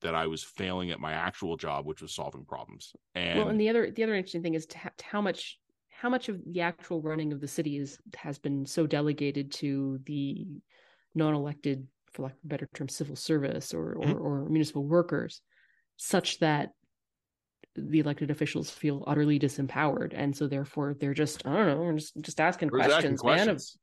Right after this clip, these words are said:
Speaker 2: just asking questions of the people who actually run things, you know?
Speaker 1: Yeah.
Speaker 2: That's all I can do. Right?
Speaker 1: I don't know. I had, I, I couldn't jump on it in the middle of the interview 'cause it was right at the end of the interview. And like I said, I don't wanna spike the football on a relative political rookie.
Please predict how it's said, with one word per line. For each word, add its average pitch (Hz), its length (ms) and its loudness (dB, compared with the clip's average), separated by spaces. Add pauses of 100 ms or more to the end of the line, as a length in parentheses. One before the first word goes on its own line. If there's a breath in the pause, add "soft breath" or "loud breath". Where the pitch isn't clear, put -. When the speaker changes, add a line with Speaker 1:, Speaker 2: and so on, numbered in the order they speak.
(160)
Speaker 2:
just 202 180 -2
asking 196 240 4
questions 208 380 4
of 147 100 -4
the 151 80 -2
people 180 300 -4
who 151 80 8
actually 165 320 6
run 165 260 4
things, 131 400 -4
you 175 80 2
know? - 300 2 (220 loud breath)
Speaker 1:
Yeah. 127 180 -8 (180)
Speaker 2:
That's 180 140 2
all 190 140 10
I 214 140 8
can 147 180 2
do. - 360 -4 (1900)
Right? 156 180 8
Speaker 1:
I 117 160 6
don't 107 120 -4
know. 85 80 -6 (180)
I 120 100 4
had, 139 220 4 (100)
I, 117 180 0
I 120 100 0
couldn't 175 360 2
jump 120 260 0
on 110 220 4
it 101 120 -2
in 101 140 -6
the 95 60 -4
middle 101 200 2
of 92 60 2
the 90 140 0
interview 98 300 0
'cause 113 140 -6
it 113 60 -4
was 104 100 -6
right 131 160 6
at 104 60 0
the 92 140 0
end 87 100 0
of 87 60 -6
the 87 60 -4
interview. 87 300 -2
And 135 80 -4
like 233 160 -2
I 156 40 4
said, 110 240 -2
I 110 80 4
don't 190 100 4
wanna 185 100 0
spike - 360 -4
the 82 80 -8 (240)
football 85 340 -4
on 82 80 0
a 80 60 -2
relative 82 480 -4
political 76 360 -8
rookie. 71 400 -10